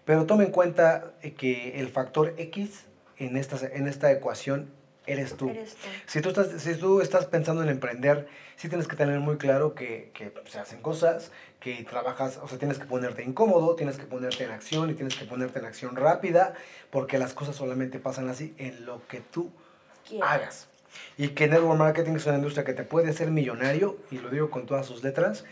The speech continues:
Speaker 1: sí y solo si estás dispuesto a pagar el precio de emprender, capacitarte y entrenarte por los próximos cinco a diez años.
Speaker 2: Hacerlo de forma profesional.
Speaker 1: Si tú estás, si tú quieres pagar la tarjeta y salir de, de las deudas y pagar la colegiatura, está bien,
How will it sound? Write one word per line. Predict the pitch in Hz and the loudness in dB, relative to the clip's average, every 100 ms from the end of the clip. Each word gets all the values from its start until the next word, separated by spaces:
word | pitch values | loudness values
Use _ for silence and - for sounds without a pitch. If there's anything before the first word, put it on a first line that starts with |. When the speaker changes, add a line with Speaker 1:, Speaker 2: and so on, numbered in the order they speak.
| - - - | -20 -20 -14
Speaker 1:
sí | - 190 185 - | -6 -2 -2 -4
y | 151 | -8
solo | - 156 147 | 0 2 2
si | - 156 | 2 -4
estás | - 143 | 2 2
dispuesto | 131 127 139 147 | 2 -4 -6 -6
a | |
pagar | - 120 123 | -6 -6 -6
el | 117 | -8
precio | 117 131 127 131 | -8 -8 -6 -8
de | 120 | -8
emprender, | 110 107 117 113 143 180 - - - _ | -8 -8 -8 -6 -2 -2 -4 -14 -20 _
capacitarte | 123 - 107 127 113 139 139 151 | -6 -4 -8 -8 0 0 2 -2
y | 131 | -2
entrenarte | 110 107 113 143 160 175 | -4 -6 -2 -2 -2 -6
por | 165 170 | -6 -8
los | 110 | -8
próximos | - 127 - 127 117 - | -10 -10 -8 -10 -10 -16
cinco | - 143 143 143 160 - | -10 -8 -6 -6 -10 -10
a | 123 | -10
diez | 123 123 120 | -8 -8 -8
años. | 117 - - - _ | -12 -16 -20 -20 _
Speaker 2:
Hacerlo | - 226 247 269 | -8 -4 -2 0
de | 254 | -2
forma | 220 208 202 196 | -2 -6 -6 -10
profesional. | 202 - - 160 | -16 -16 -14 -6
Speaker 1:
Si | 135 | -4
tú | - | 2
estás, | 165 190 185 | 4 8 8
si | 165 | 6
tú | 196 | -2
quieres | 170 185 156 | 6 6 6
pagar | - - - 143 147 | -2 0 6 8 8
la | 143 | 4
tarjeta | - - 139 - 139 | -2 -2 -4 2 2
y | 135 | 2
salir | 127 120 135 | -2 -2 -2
de, | 131 127 | 0 -2
de | 117 123 | -4 -8
las | 117 117 | -8 -4
deudas | 139 143 139 135 - | -2 4 4 2 -4
y | 135 | -10
pagar | - 120 120 127 | 6 6 6 0
la | 123 | -2
colegiatura, | - 117 131 147 156 165 - | -4 -8 -6 4 6 6 -4
está | 165 143 | 6 8
bien, | 139 202 226 | 10 10 6